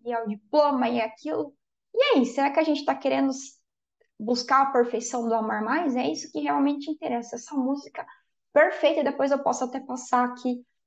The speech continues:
pra gente colocar lá na descrição do episódio.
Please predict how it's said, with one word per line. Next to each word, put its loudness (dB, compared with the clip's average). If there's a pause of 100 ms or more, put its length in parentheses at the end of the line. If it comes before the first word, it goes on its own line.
pra 0
gente 4
colocar 2
lá 2
na 2
descrição -4
do 4
episódio. 0